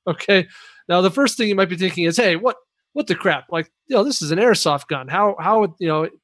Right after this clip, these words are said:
don't forget that the vast majority of people are not that educated. You and I could probably look at the picture, and the link is in the show notes. You can go look at it.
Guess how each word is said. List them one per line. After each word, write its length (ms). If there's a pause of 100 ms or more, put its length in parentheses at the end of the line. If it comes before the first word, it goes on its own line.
(500)
don't 180
forget 400
that 260
the 80
vast 380
majority 280
of 60
people 200
are 60
not 240
that 100
educated. 540
You 300
and 100
I 160
could 140
probably 160
look 140
at 20
the 80
picture, 320
and 80
the 40
link 240
is 120
in 60
the 60
show 200
notes. 240
You 60
can 40
go 100
look 200
at 120
it. 120